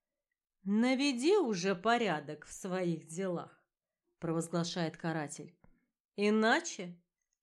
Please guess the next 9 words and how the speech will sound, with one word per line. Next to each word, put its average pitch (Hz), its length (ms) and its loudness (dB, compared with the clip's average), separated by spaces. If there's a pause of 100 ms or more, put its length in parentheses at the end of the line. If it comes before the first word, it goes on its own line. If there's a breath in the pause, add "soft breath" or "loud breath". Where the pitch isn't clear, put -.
придется 277 600 4
отвечать 254 920 0
перед 190 280 -2
старейшинами». 202 1040 -2 (1200)
«Все - 400 4
будет 202 320 -2
в - 100 -18
полном 196 440 2
порядке», 202 600 -2